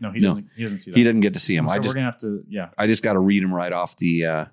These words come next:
Speaker 2: thing. Or are you gonna read 'em off the sheet?
Speaker 1: Uh, I can read 'em off the sheet if you would like.
Speaker 2: Okay.
Speaker 1: So, okay, are we going straight into questions then?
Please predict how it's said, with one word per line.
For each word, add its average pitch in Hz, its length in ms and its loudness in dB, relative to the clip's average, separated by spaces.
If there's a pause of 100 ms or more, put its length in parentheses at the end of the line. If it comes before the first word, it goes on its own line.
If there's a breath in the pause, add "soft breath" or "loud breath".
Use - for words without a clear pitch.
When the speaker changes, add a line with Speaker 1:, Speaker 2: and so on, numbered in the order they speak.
Speaker 2:
thing. 101 180 2
Or 98 160 2
are 95 60 0
you 110 180 4
gonna 107 180 -2
read 82 180 0
'em 80 120 -4
off 80 240 -4
the 78 80 -6
sheet? - 360 -2 (260)
Speaker 1:
Uh, 117 60 -2
I 120 160 -2
can 143 140 -6
read 123 80 -2
'em 117 40 -4
off 110 100 -10
the 104 80 -10
sheet 101 220 -10
if 95 100 -16
you 92 140 -16
would 90 160 -16
like. 95 320 -8 (300)
Speaker 2:
Okay. 117 340 0 (540)
Speaker 1:
So, 104 360 -2 (140)
okay, 117 100 -4
are 101 120 -2
we 104 80 -4
going 104 120 -8
straight 104 200 -8
into 98 80 -20
questions 127 260 -16
then? 147 180 -8